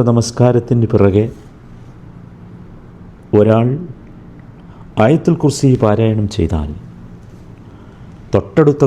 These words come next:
നമസ്കാരം വരെ അവൻ അള്ളാഹുവിൻ്റെ സംരക്ഷണത്തിലായിരിക്കും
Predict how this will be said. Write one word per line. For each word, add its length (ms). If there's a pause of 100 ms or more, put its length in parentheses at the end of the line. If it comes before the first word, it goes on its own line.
നമസ്കാരം 680
വരെ 220 (1500)
അവൻ 160 (1200)
അള്ളാഹുവിൻ്റെ 880 (1500)
സംരക്ഷണത്തിലായിരിക്കും 1300